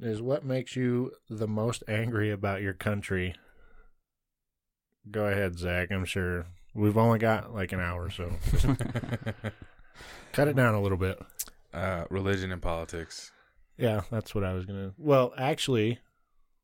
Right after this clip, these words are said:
Speaker 1: I mentioned that, but I also mentioned, like, uh, corrupt people in politics.
Speaker 3: Yeah, so money and government
Speaker 1: Money
Speaker 3: is
Speaker 1: and
Speaker 3: one thing,
Speaker 1: government
Speaker 3: yeah.
Speaker 1: and shit like that.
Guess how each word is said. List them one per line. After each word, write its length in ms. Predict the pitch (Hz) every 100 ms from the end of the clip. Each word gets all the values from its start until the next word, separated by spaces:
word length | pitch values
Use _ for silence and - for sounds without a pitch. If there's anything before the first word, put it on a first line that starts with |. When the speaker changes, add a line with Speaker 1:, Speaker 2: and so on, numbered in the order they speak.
| _ _ _ _ _ _ _ _ _ _ -
Speaker 1:
I 100 | 113
mentioned 400 | 123 123 117 101
that, 220 | 98 98
but 100 | 101
I 220 | 95 95
also 380 | 98 98 - 101
mentioned, 500 | 95 95 90 101 92
like, 280 | 92 87 -
uh, 340 | 95 90 87 85 _ _ _ _ _ _ _ _ _ _ _
corrupt 320 | - 165 156 -
people 360 | 151 131 120
in 220 | 104 104 90
politics. 380 | - 87 92 107
Speaker 3:
Yeah, 140 | 90
so 200 | 85 -
money 380 | 104 107 110 92
and 140 | 87 87
government 420 | 87 85 85 131
Speaker 1:
Money 160 | 117 110
Speaker 3:
is 40 |
Speaker 1:
and 80 | 110
Speaker 3:
one 80 | 101
thing, 80 | 101
Speaker 1:
government 360 | 95 98 92
Speaker 3:
yeah. 140 | 87 82
Speaker 1:
and 80 | 82
shit 180 | 101 85
like 180 | 87 -
that. 180 | 82